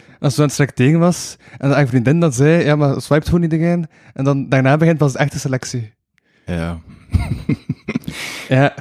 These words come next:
Speaker 2: Maar ik heb dat een keer live meegemaakt met een vriendin die gewoon zei, "Je moet kijken." En dus ze swipte tien profielen naar elkaar. Gewoon lukraak, niet selectief.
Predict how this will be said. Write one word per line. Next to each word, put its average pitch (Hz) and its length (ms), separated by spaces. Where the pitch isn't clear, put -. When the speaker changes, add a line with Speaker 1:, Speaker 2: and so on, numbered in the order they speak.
Speaker 2:
Maar 98 80
ik - 80
heb 104 100
dat 98 140
een 92 80
keer 90 280
live 92 420
meegemaakt 90 480
met 85 120
een 80 140
vriendin 82 520
die 85 300
gewoon 104 200
zei, 95 140
"Je 92 80
moet 98 160
kijken." 95 540
En 82 180
dus 95 140
ze 95 100
swipte 101 480
tien 117 240
profielen 95 640
naar 87 260
elkaar. 85 540
Gewoon 67 220
lukraak, 80 540
niet 82 320
selectief. - 600